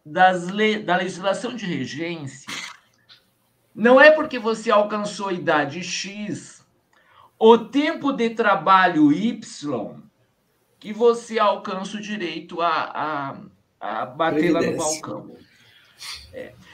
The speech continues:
Speaker 1: Então, a contributividade, eu sei que, por exemplo, eu faço a minha pesquisa de, as minhas pesquisas, hum, que não são pesquisas, são sondagens pessoais, né?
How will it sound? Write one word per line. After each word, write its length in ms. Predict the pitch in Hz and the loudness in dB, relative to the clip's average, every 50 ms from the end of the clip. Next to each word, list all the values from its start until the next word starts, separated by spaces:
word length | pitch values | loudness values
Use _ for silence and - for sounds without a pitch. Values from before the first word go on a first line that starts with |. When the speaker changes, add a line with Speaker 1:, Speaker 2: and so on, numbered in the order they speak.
| - - - | -20 -10 -2
Speaker 1:
Então, 360 | 202 226 233 - 269 285 311 | 0 0 2 4 6 8 10
a 120 | 330 320 - | 10 8 6
contributividade, 1600 | 254 269 277 269 269 247 185 175 180 185 - - - 175 139 131 127 120 - 175 185 190 180 156 131 117 - - 104 101 - - _ _ _ | 4 0 -2 -2 -2 -4 -4 -4 -8 -8 -8 -8 -8 -8 -8 -8 -6 -2 2 4 6 6 6 4 2 -2 -6 -8 -12 -12 -14 -16 _ _ _
eu 180 | 175 208 226 247 220 | -2 -2 -2 -2 -4
sei 420 | - - 226 233 233 240 240 226 | -6 -8 -6 -6 -6 -6 -8 -10
que, 180 | - - 240 226 220 185 - | -10 -10 -8 -8 -8 -10 -8
por 300 | - - 226 226 - 233 | -6 -6 -6 -4 -4 -4
exemplo, 460 | 247 262 220 180 190 196 151 139 160 | -4 -4 -6 -2 -2 -2 0 0 -2
eu 60 | 170 175 | -2 -2
faço 260 | 240 226 262 - 277 | 0 -2 0 0 -2
a 60 | 240 | -2
minha 180 | 233 226 202 - | -2 -4 -6 -6
pesquisa 400 | 196 185 180 - - 196 175 185 | -8 -10 -12 -12 -14 -14 -14 -14
de, 320 | 139 143 151 - - - _ _ _ | -10 -10 -10 -10 -10 -14 _ _ _
as 160 | - 143 143 | -10 -10 -8
minhas 240 | - 190 190 180 180 | -6 -6 -6 -6 -6
pesquisas, 1000 | 180 - 175 165 156 - - - 160 175 185 180 151 185 196 190 180 156 135 143 165 | -4 -4 -4 -4 -4 -6 -12 -14 -12 -12 -10 -10 -10 -10 -8 -8 -8 -10 -10 -12 -12
hum, 180 | 175 139 - - _ _ _ _ _ _ _ - | -12 -12 -14 -16 _ _ _ _ _ _ _ -14
que 60 | - | -8
não 160 | 196 208 233 | -4 -4 -4
são 240 | 220 233 262 254 - | -2 -2 -2 -2 -2
pesquisas, 400 | 247 226 220 - - 226 226 220 | -2 -4 -4 -6 -8 -12 -10 -6
são 140 | 226 214 208 | -6 -6 -6
sondagens 1040 | 208 214 233 233 233 226 185 175 185 180 180 175 170 156 139 127 127 123 120 113 - | -4 -2 -2 -2 -2 -2 2 6 8 8 10 10 8 6 4 0 -4 -8 -10 -10 -10
pessoais, 840 | - - 170 170 - - 185 180 160 143 135 117 98 98 98 - | -8 -8 -8 -8 -8 -6 -2 0 0 2 0 0 -4 -6 -10 -12
né? 200 | 98 87 - - | -16 -18 -20 -20